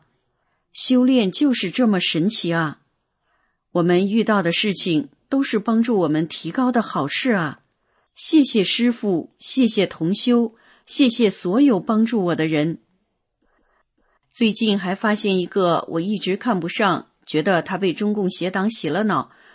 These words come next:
说话总是声调很高、很强势，观点也很极端的同事。恰恰是我自己也有这些表现，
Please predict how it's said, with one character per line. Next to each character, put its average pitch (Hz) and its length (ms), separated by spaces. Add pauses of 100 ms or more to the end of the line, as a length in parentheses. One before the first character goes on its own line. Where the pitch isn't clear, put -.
(160)
说 - 240
话 185 260
总 165 200
是 185 160
声 220 280
调 226 220
很 160 240
高、 208 340
很 160 240
强 160 300
势， 214 320 (340)
观 185 220
点 165 260
也 160 120
很 151 180
极 151 180
端 226 220
的 233 100
同 165 220
事。 165 360 (580)
恰 302 160
恰 285 200
是 240 140
我 208 160
自 294 180
己 180 220
也 170 140
有 175 120
这 180 140
些 180 160
表 160 220
现， 165 340